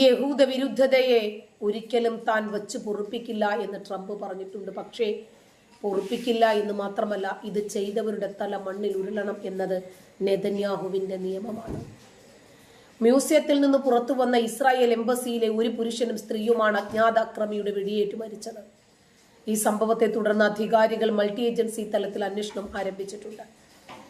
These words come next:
ഈ ആക്രമണം യഹൂദ വിരുദ്ധതയെ ആധാരമാക്കിയിട്ടുള്ള വിദ്വേഷ കുറ്റകൃത്യം എന്നായി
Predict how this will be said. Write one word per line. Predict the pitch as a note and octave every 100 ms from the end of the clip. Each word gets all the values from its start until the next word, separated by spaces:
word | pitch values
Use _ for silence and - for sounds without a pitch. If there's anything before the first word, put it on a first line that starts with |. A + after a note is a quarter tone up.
| - - -
ഈ | A#3 C4+
ആക്രമണം | B3 B3 C4 C4 B3+ A#3
യഹൂദ | G#3+ B3+ A#3+
വിരുദ്ധതയെ | B3 A3+ A#3+ - B3 A#3+
ആധാരമാക്കിയിട്ടുള്ള | A3 G#3+ A3+ A#3+ A#3+ A#3 A3 A3 G3+ G3+ F#3+ F#3+ F#3+ - - - _ _
വിദ്വേഷ | A3 A#3+ B3+ C4+ C4+ B3+
കുറ്റകൃത്യം | - A3+ C#4 B3 B3+ - B3+ B3 B3
എന്നായി | G#3 G#3 G3+ F#3+